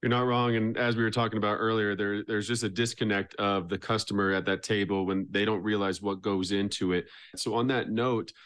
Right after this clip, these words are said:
I'm just curious, of all the facets that touch the product to the, to the end consumer,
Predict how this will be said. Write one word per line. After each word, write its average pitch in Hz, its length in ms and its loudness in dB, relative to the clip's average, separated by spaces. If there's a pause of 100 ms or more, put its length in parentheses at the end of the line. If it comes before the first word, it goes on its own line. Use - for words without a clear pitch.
(360)
I'm 117 120 0
just 107 240 -4
curious, 123 320 0
of 98 120 -2
all 131 360 0
the 131 80 -2
facets 120 480 -2
that - 220 -4
touch - 340 -2
the - 80 -4
product 101 520 0
to 104 160 0
the, 98 240 -2
to - 140 -8
the 104 160 -2
end 107 200 0
consumer, 95 600 0